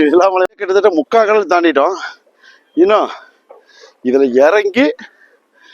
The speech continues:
மறுபடியும் ஏறணும், அதுதான் உச்சி பிள்ளையார் கோயில். அங்கதான் நம்ம போகணும், திரும்பியெல்லாம் பாத்திரக்கூடாது சொல்லிட்டு. ஒரு வழியா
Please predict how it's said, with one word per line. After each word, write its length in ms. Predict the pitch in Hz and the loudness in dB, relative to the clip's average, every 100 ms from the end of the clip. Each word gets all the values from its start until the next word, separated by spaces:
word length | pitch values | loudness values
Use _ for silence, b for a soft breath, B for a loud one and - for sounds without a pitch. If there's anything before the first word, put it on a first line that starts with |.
| B - 123 | B -6 -2
மறுபடியும் 400 | 185 226 190 160 | 0 0 2 2
ஏறணும், 280 | 135 175 - - | 0 -2 -2 -2
அதுதான் 320 | 135 123 220 165 | -2 0 0 0
உச்சி 160 | - 160 | -4 0
பிள்ளையார் 340 | 151 135 - | 0 0 0
கோயில். 220 | 135 117 - b b _ b b b _ - | 0 -2 -6 b b _ b b b _ -4
அங்கதான் 360 | 156 156 175 190 | 0 0 0 0
நம்ம 120 | 156 139 | -2 0
போகணும், 360 | 139 127 175 160 B B B _ _ _ _ _ | 0 0 -2 -6 B B B _ _ _ _ _
திரும்பியெல்லாம் 540 | 339 392 226 226 240 214 | 0 2 2 2 2 2
பாத்திரக்கூடாது 600 | 220 226 202 196 151 117 90 B B B _ _ _ _ _ _ - _ _ - | 2 2 2 2 0 -2 -4 B B B _ _ _ _ _ _ -20 _ _ -8
சொல்லிட்டு. 340 | 110 104 82 b b b b _ _ _ _ _ _ _ _ _ _ _ _ _ _ _ _ _ _ _ _ _ _ _ _ 1077 1077 1077 _ _ _ _ _ _ _ _ _ _ _ - - _ 117 | -4 -4 -8 b b b b _ _ _ _ _ _ _ _ _ _ _ _ _ _ _ _ _ _ _ _ _ _ _ _ _ _ -20 _ _ _ _ _ _ _ _ _ _ _ -20 -20 _ -4
ஒரு 100 | 120 | 0
வழியா 240 | 131 147 | 2 2